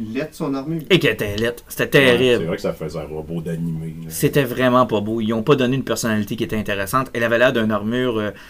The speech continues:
Speaker 2: tu sais, un peu comme dans Iron Man trois, là, toutes ces armures que nous avons oubliées, là, parce qu'elles étaient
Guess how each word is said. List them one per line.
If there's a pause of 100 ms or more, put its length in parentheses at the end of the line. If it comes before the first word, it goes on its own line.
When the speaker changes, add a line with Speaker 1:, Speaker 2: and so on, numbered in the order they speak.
(260)
Speaker 2:
tu
sais,
un
peu
comme
dans
Iron
Man
trois,
là,
toutes
ces
armures
que
nous
avons
oubliées,
là, (680)
parce
qu'elles
étaient